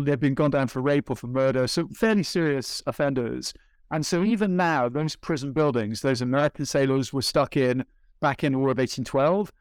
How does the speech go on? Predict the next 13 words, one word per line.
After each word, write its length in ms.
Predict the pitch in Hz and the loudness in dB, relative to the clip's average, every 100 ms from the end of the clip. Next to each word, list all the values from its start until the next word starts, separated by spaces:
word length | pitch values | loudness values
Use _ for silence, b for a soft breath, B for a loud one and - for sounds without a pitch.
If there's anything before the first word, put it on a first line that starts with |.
| _ 139 | _ -2
many 260 | 170 185 | 2 2
of 60 | 160 | 2
those 240 | 147 139 | 2 0
have 100 | 135 | 0
been 160 | 135 131 | 0 0
repurposed 840 | 131 139 143 139 - 127 117 - 143 | 0 0 2 2 2 0 0 -4 -2
and 140 | 135 | 0
there 80 | 127 | 0
are 60 | 120 | 0
prisoners 440 | - 143 143 117 | 0 0 0 -2
living 240 | 135 123 | 0 0
in 160 | 127 123 | 2 2
them 300 | 123 120 120 | 0 -2 -4